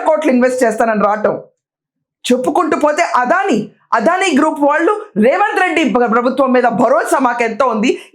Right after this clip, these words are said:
ease of doing business తెలంగాణలో చాలా ఎక్కువ ఉంది, రేవంత్ రెడ్డి గారి ప్రణాళిక మాకు బాగా నచ్చింది, మేము ఇన్వెస్ట్ చేయబోతున్నాం అని చెప్పి వాళ్ళు రావటం. ఇలాంటి మాటలు ఎప్పుడన్నా విన్నామా?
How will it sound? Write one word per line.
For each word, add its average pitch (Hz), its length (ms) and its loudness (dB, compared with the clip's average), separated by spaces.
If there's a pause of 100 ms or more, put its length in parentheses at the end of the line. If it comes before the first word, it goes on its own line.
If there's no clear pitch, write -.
(120)
ease 370 260 2
of 302 160 0
doing 277 300 2
business 240 300 2 (120)
తెలంగాణలో 254 520 0
చాలా 220 180 2
ఎక్కువ 240 260 0
ఉంది, 226 160 0 (340)
రేవంత్ 339 340 2
రెడ్డి 269 180 0
గారి 254 160 0
ప్రణాళిక 285 440 0
మాకు 247 140 -2 (100)
బాగా 294 260 0
నచ్చింది, 233 360 -2 (320)
మేము 415 240 0
ఇన్వెస్ట్ 320 320 0
చేయబోతున్నాం 247 480 0
అని 233 100 -2
చెప్పి 226 240 0
వాళ్ళు 226 280 0
రావటం. 208 280 -2 (2250)
ఇలాంటి 208 320 0
మాటలు 226 240 -2
ఎప్పుడన్నా 226 320 0
విన్నామా? 196 300 0